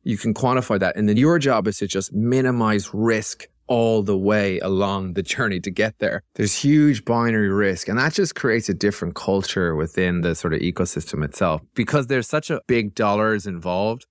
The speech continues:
you need to minimize risk anywhere you can. And that extends to management teams, et cetera, as well. So there is a real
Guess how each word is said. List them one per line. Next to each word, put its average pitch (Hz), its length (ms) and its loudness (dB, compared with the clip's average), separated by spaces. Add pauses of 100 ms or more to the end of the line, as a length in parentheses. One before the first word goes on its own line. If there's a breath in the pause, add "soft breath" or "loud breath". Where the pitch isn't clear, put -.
you 113 120 0
need 123 160 2
to 113 120 -2
minimize 107 680 0
risk 92 320 -2 (220)
anywhere 110 420 0
you 87 200 0
can. 71 520 -4
And 143 180 0
that 151 180 0 (100)
extends 120 420 0
to - 80 -2
management 107 500 -2
teams, 82 300 -4
et 87 140 -8
cetera, 87 360 0
as 85 120 -4
well. 87 240 0
So - 120 -10
there 104 160 2
is 113 200 2
a 104 80 0
real 95 420 0